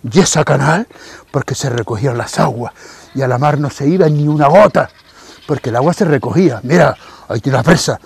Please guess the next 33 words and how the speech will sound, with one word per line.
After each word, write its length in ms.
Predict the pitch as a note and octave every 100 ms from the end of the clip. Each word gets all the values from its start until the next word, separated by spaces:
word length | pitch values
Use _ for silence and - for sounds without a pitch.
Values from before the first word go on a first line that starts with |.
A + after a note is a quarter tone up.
| - - -
las 140 | - B2+
represas. 480 | A#2+ E3 - - - - - - - - -
Ahora 500 | A#2+ D3 F#3+ G#3 F3+
el 160 | D3
agua, 360 | F3+ G#3 G#3+ G#3+ - - - _ - - - - -
ahora 160 | D#3+ A3
es 60 |
que 160 | - A#3
ni 160 | E3 C#3
llueve, 420 | B3 A3 B2+ A#2 - - _ _ - -
porque 280 | C3 D#3+
los 180 | C#3 D3+
pinos 420 | - A3+ C4 C4+
han 200 | D#3 E3+
alejado 420 | D3 D3 C3 D#3+ G3
las 140 | E3+
nubes, 320 | F3+ A3+ B2+ - - _ _ _
el 160 | G3 D3+
cielo 400 | - C4 C#4 F#3+
y 80 | F3+
una 160 | G#3+
nube. 320 | G#3+ F3+ B2 - _ - - - - -
Y 100 | -
entonces 560 | F#3+ G3 D4 D#4+ C4 C4 - - - _
hemos 220 | G#3+ B3
venido 240 | G#3 G3 F3+
aquí, 160 | D#3+
mis 220 | G3 F3 D3+
amigos, 380 | D#3+ F3+ F#3 - _ - - - _
para 220 | - E3 D#3+
que 160 | D#3+
vean 280 | D3 A3+ F#3+
ustedes 540 | D3 - - G3 F3+